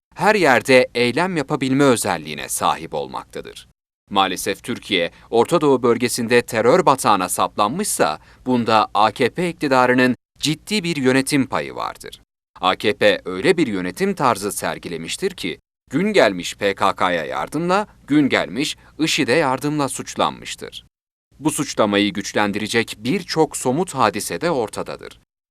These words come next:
Bunları tek tek hatırlatmanın manası yok. Gelişmeleri yıllardır şuurlu bir şekilde takip eden herkes zaten bunları biliyor.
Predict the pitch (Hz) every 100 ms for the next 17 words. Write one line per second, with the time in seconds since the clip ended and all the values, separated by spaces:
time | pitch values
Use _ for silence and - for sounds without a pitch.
0 | _ 196 185 185 180 185 - 160 139 131
1 | 117 104 104 104 98 90 82 78 69 -
2 | 50 - - _ _ - 104 95 98 95
3 | 95 98 80 85 80 95 151 127 107 -
4 | 107 101 101 170 156 - 120 117 101 98
5 | 95 82 110 160 113 104 82 92 165 170
6 | 85 - - - 185 160 120 92 92 87
7 | 78 76 65 50 50 -